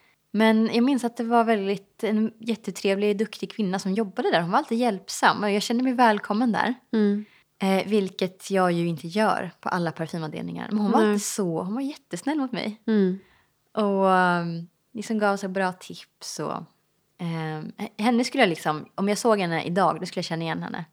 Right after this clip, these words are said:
Speaker 2: Mhm.
Speaker 1: För hon var så, hon var så fin.
Speaker 2: Mm.
Speaker 1: Eh, och det var ju liksom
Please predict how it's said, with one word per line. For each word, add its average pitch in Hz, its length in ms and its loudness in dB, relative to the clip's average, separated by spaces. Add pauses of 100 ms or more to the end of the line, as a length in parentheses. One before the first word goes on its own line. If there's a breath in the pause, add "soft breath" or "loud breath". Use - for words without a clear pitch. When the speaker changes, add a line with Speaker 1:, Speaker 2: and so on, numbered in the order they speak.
Speaker 2:
Mhm. 185 160 0 (280)
Speaker 1:
För - 20 -6
hon 180 120 -4
var 160 80 -2
så, 160 400 -6
hon 175 80 -8
var 165 80 -8
så 156 100 -16
fin. 165 240 -8 (200)
Speaker 2:
Mm. 190 260 0 (720 loud breath)
Speaker 1:
Eh, 180 440 -4
och - 140 -4
det 240 80 4
var 302 80 4
ju 285 60 4
liksom 185 400 -2